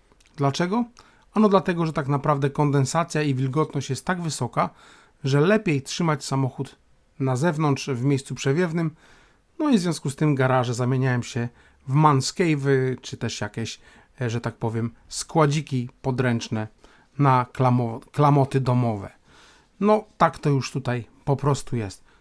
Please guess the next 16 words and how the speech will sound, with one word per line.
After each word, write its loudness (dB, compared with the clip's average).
Samochód 0
trzymany 2
w 0
garażu 2
skoroduje -2
szybciej -4
niż -6
ten, -2
który -6
będziemy -2
trzymali -4
na 4
zewnątrz. -2
No, 0
taki -2
fakt. -14